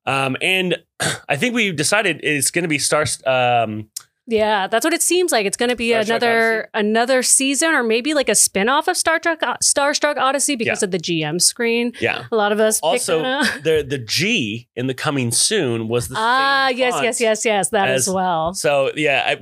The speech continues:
Speaker 1: and here's the thing. I don't think a
Speaker 2: Mm-hmm.
Speaker 1: company like, um, Dropout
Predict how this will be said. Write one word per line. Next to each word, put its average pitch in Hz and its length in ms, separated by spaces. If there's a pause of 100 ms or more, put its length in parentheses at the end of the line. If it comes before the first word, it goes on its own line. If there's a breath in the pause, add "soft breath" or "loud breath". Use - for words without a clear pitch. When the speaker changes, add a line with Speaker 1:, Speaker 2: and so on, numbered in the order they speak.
(140)
Speaker 1:
and 170 120
here's 190 180
the 170 80
thing. 117 160 (300)
I 156 100
don't 190 320
think 170 360 (120)
a 135 180
Speaker 2:
Mm-hmm. 160 140
Speaker 1:
company 147 320
like, 127 240 (480)
um, 117 720 (240)
Dropout 147 540